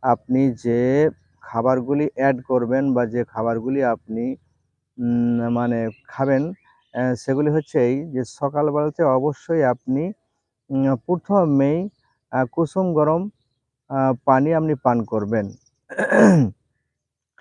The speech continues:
এবং আপনি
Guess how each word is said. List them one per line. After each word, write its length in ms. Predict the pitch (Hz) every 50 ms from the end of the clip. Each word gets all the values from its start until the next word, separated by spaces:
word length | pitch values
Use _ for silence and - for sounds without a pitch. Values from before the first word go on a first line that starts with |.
| _ _ _ _ _ _ _ -
এবং 560 | - 131 135 151 180 170 143 143 170 202 208 190 _ _ _ _ _ _ _ _ _ _ _ _ _ _ _ _ _ _ _ _ _ _ _ _ _
আপনি 640 | - 131 135 135 135 - 156 160 160 160 160 165 151